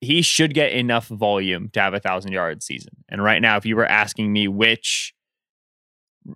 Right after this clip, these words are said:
which of the rookie receivers is going to pick up a thousand yards, after I hear about asthma-related information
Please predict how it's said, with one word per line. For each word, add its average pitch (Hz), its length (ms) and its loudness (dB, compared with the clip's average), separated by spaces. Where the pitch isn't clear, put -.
which 131 300 0
of 123 140 -2
the 113 100 2
rookie 117 240 0
receivers 104 480 0
is 101 160 -4
going 101 300 0
to 101 60 -6
pick 98 160 -2
up - 140 -4
a - 20 -8
thousand 92 380 -4
yards, 50 540 -10
after 151 420 0
I 131 140 2
hear 127 680 -2
about 104 400 -2
asthma-related 113 920 0
information 90 800 -2